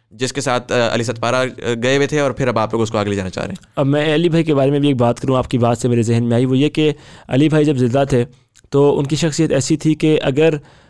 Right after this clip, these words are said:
Speaker 2: कमरे में दस लोग हैं तो ये मुमकिन नहीं है कि उनके चेहरे पे खफगी रहे, उदासी रहे। He will make sure कि everyone is involved, everyone is happy।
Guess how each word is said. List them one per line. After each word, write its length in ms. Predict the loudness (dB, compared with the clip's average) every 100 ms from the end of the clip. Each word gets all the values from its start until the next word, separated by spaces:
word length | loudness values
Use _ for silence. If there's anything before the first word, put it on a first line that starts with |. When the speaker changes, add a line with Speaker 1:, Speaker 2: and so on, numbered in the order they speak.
| _ _ _ _ -2
Speaker 2:
कमरे 280 | 2 2
में 360 | 2 2 2 2
दस 260 | 0 0 2
लोग 200 | 2 2
हैं 340 | 0 -2 -8 -2
तो 80 | 2
ये 100 | 2
मुमकिन 360 | 2 0 0
नहीं 200 | 2 2
है 120 | 0
कि 120 | 0 0
उनके 280 | 2 0
चेहरे 280 | 0 2 2
पे 280 | 2 0 0
खफगी 360 | -2 -4 0 2
रहे, 200 | 2 2
उदासी 380 | 2 2 0 0
रहे। 220 | 0 -2 -6 _ 0
He 60 |
will 180 | 2 2
make 260 | 0 0 2
sure 140 | 2
कि 120 | 2
everyone 380 | 0 2 2 2 2
is 100 | 2
involved, 420 | 2 2 0 0
everyone 380 | 0 2 2 0
is 80 | 0
happy। 280 | -2 -4